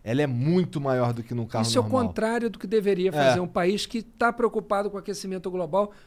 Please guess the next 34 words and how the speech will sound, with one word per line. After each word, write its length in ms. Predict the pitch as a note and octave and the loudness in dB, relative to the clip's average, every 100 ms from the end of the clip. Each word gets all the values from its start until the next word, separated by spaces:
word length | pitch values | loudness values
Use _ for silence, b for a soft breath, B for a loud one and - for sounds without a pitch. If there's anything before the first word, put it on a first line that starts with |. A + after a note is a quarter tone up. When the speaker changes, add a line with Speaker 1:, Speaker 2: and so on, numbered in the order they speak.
| B B | B B
Speaker 2:
Hoje 220 | A3 G#3+ | 0 0
tá, 160 | - F#3 | -4 -6
saiu, 480 | - F3+ F3+ F3 C3+ | -4 -4 -2 -4 -6
saíram 300 | - E3+ D#3+ | -4 -4 -4
ma-, 160 | D3 - - | -8 -12 -14
matérias 480 | D3 - D#3+ D3+ C#3 | -12 -6 -6 -6 -10
na, 220 | C#3 C3 | -12 -12
na 160 | B2+ C3 | -14 -14
imprensa, 560 | B2+ D3+ F3+ F#3 - | -10 -6 -2 -2 -4
na 80 | C#3 | -10
internet, 400 | C#3 B2+ E3 E3+ | -10 -8 -8 -10
eu 60 | F3+ | -8
fiquei 140 | G3 | -4
muito 200 | G3 G#3+ | -4 -4
impressionado. 640 | G3+ F#3+ - C#3 D#3+ G3 F3 b b b b b _ | -6 -6 -6 -8 -6 -8 -10 b b b b b _
É, 520 | G3+ F3 E3+ D#3 C#3+ - - _ _ _ - | -4 -2 -2 -4 -10 -14 -20 _ _ _ -16
o 60 | |
Brasil 340 | G3 A3+ G3 G#3+ | -4 -2 -2 -4
tá 120 | A#3+ | -4
secando. 680 | - B3+ - G3+ G3+ C#3+ - - - - - _ _ - _ _ _ _ _ _ - _ - | -4 -6 -4 -2 -2 -4 -10 -20 -20 -20 -20 _ _ -20 _ _ _ _ _ _ -20 _ -12
O 60 | |
Brasil 320 | E3 G3 F3 A3 | -2 0 0 -2
tem 120 | A3 | 0
muito 260 | A3 A3+ | 0 -2
menos 360 | G#3 G#3+ G3+ D3 | -2 0 0 -2
água 300 | F3+ F#3+ E3 | -2 -2 -4
hoje 200 | F3 F3 | -4 -6
do 80 | F3 | -8
que 100 | F#3+ | -8
tinha 360 | - F#3+ F3+ D3 | -8 -8 -6 -10
há 40 | |
trinta 300 | - F3+ F#3 | -8 -6 -6
anos 180 | F#3 F3 | -6 -6
atrás. 640 | D#3+ D3 D3+ C#3 - - | -8 -10 -12 -12 -16 -20